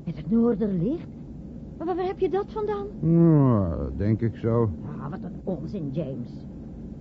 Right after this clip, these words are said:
Speaker 2: Ik kan er nog lang rijden, maar dat geluid houdt toch niet op.
Speaker 1: Oh.
Speaker 2: Ik had het best in Edinburgh de boot naar Noorwegen nemen.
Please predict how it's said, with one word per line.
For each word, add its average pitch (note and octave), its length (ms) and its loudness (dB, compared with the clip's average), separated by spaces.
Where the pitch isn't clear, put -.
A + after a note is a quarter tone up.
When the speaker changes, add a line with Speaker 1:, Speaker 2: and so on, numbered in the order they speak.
Speaker 2:
Ik G#2 80 -2
kan C#3 100 6
er D3 160 8
nog D3+ 120 8
lang F3+ 220 6
rijden, F3+ 560 6
maar C3+ 160 2
dat C#3 120 4
geluid D3+ 360 4
houdt E3+ 220 6
toch F3 140 8
niet D#3+ 220 8
op. C#3+ 120 8
Speaker 1:
Oh. B3 240 -6
Speaker 2:
Ik - 80 -8
had F3 140 8
het F3 140 8
best F3+ 300 8
in E3 160 8
Edinburgh D#3 680 8
de A#2+ 60 4
boot C3 320 4
naar C3 120 6
Noorwegen F3 600 8
nemen. F3 360 8